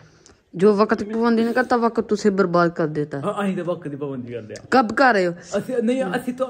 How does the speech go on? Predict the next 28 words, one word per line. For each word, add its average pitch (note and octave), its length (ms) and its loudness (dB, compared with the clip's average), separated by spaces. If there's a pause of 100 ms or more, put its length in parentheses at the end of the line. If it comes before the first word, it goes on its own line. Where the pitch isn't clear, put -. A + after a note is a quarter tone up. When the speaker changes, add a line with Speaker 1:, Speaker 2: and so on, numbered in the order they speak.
(260)
Speaker 2:
आठ G3 280 -2
Speaker 1:
वेले A#3+ 260 6
Speaker 2:
आठ B3+ 140 2
Speaker 1:
टगे, A#3 260 4
Speaker 2:
नहीं। F3 140 -4
Speaker 1:
वेले A#3+ 280 4
टगा, A#3+ 300 0
वेले C4 340 0
टगे, A#3 340 -6
वेले A#3+ 320 -2
टगे। G#3 280 -10 (760)
तो G#3 120 -8
अभी G#3 160 -14
जी A#3+ 120 -12
चलते A3 340 -10
हैं A#3 120 -12
स्कूल। G#3 400 -12 (920)
बैग F3+ 440 -8
की F#3+ 60 -14
बैटरी E3+ 460 -14
थोड़ी - 520 -16
कम D3+ 320 -8
है, D#3 100 -12 (360)
तो D3+ 80 -12
चार्ज D3 320 -10
लगा C#3 300 -12
देते C#3 320 -14
हैं। D#3 60 -12